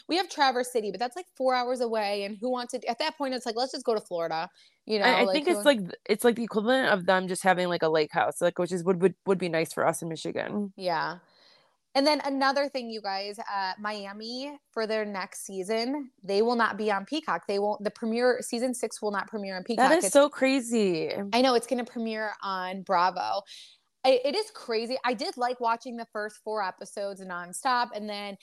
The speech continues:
Speaker 1: but you guys, I feel like, I'm telling you, if you're not watching Miami, that's the best one. You gotta watch it. Just watch season three, four, and five. That's it. Don't watch one or two. Uh, but I'm pretty sure, th-, or is it four and five? No, just watch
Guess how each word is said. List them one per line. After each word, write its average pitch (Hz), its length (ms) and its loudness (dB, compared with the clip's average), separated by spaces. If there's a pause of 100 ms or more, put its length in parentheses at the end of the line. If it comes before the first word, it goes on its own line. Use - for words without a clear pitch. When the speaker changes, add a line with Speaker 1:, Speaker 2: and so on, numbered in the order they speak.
(280)
Speaker 1:
but 302 220 2
you 339 100 -8
guys, 339 300 -8
I 254 140 -6 (120)
feel 294 180 -4
like, 320 200 -6 (240)
I'm 214 140 -8
telling 233 340 -4
you, 302 80 -4
if 285 100 -10
you're 202 100 -4
not 208 200 -4
watching 233 260 -4
Miami, 226 400 -6
that's 208 280 -8
the 185 100 -4
best 190 360 -2
one. 220 220 -2
You 202 100 -2
gotta 175 360 2
watch 208 340 0
it. 262 160 2
Just 196 160 -8
watch 196 300 0
season 190 400 -10
three, 226 240 -4
four, 202 260 -2
and 202 120 -8
five. 175 280 -2
That's 185 220 -6
it. 196 220 -6
Don't 185 160 0
watch 202 220 -4
one 190 140 -8
or 185 100 -6
two. 185 220 -6 (540)
Uh, 190 180 6 (100)
but 202 380 0 (220)
I'm 214 200 -4
pretty 285 200 -10
sure, 185 200 -10
th-, - 220 -18
or 214 160 2
is 208 120 0
it 190 200 -4
four 202 200 0
and 180 120 -6
five? 185 260 -2
No, 180 200 -4
just 175 180 -8
watch 190 140 -2